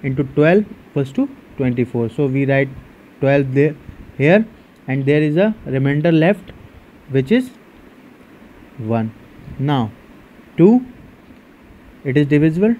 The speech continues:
twelve, yes, two six is twelve, and the remainder is zero. Two, three is six, remainder is zero.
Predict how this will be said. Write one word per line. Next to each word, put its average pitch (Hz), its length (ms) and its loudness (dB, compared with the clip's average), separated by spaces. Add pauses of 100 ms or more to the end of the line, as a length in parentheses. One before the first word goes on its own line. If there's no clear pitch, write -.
(160)
twelve, 151 240 0 (160)
yes, 139 400 -4 (340)
two 151 180 0 (640)
six 135 320 -6
is 190 160 0 (720)
twelve, 117 240 0 (400)
and 131 140 -2
the 135 80 2
remainder 143 360 0
is 220 280 0 (520)
zero. 123 360 0 (800)
Two, 214 280 4 (1080)
three 156 220 2
is 185 180 2 (260)
six, - 480 -4 (160)
remainder 131 420 -4
is 220 240 0 (360)
zero. 127 300 -2